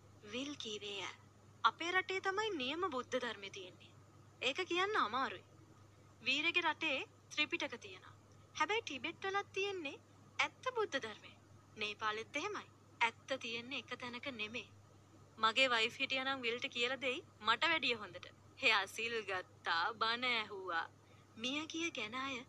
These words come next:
නැවත කතා කිරීම සුදුසු නැතැයි සිතූ විල් නිහඬ විය. විල් කියපු එක ගැන මං මේ හිත හිතාවේ. ඇත්ත තියෙන්නේ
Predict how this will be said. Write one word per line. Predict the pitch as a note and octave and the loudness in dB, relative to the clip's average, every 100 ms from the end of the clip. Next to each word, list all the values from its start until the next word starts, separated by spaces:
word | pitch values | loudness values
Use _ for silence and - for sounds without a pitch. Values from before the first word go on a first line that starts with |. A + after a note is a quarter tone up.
| - - - | -18 -20 -8
නැවත | A3+ A3+ C4+ D4 | -4 -4 -6 -8
කතා | B3 A3 A3+ | -10 -8 -8
කිරීම | A#3 A#3+ B3 | -8 -8 -4
සුදුසු | C4+ - A#3 A#3+ B3+ | 0 0 2 0 0
නැතැයි | A3+ G#3+ B3 B3+ | -4 -6 -6 -4
සිතූ | - B3+ B3 G#3+ | -6 -8 -8 -8
විල් | G3 B3+ E4+ - - - - | -8 -10 -12 -20 -20 -20 -18
නිහඬ | - B3 B3 B3 | -6 -4 -2 -4
විය. | G#3+ G3+ - - - - - - | -6 -10 -14 -18 -20 -20 -20 -8
විල් | - F#4 | 2 2
කියපු | G#4 E4+ D4+ F4+ | 2 -2 0 0
එක | F#4+ G4 | 2 2
ගැන | G4+ G#4 B4 - - - - - - - - - - | 4 4 2 -2 -6 -20 -20 -20 -20 -20 -20 -20 -4
මං | A#3 C4+ | -2 0
මේ | D#4+ | -2
හිත | F4+ A#3+ C4 | -4 -6 -8
හිතාවේ. | C#4 C#4 G3+ F#3 F#3 - - - - - | -8 -6 -6 -6 -10 -18 -20 -20 -20 -4
ඇත්ත | - G3+ - | 0 2 0
තියෙන්නේ | A3+ A#3 A#3 A#3+ G3+ | 0 0 -2 -6 -12